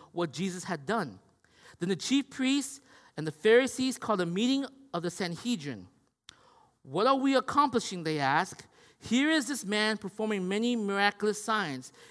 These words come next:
If we let him go on like this, everyone will believe in him,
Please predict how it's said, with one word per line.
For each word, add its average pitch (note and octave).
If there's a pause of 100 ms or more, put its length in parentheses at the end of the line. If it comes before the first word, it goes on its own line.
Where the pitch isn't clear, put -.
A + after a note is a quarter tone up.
(220)
If D4
we D#4+
let D4+
him C#4
go A3
on A#3+
like E3+
this, C#3+ (280)
everyone B3+
will B3
believe G#3+
in G3+
him, G3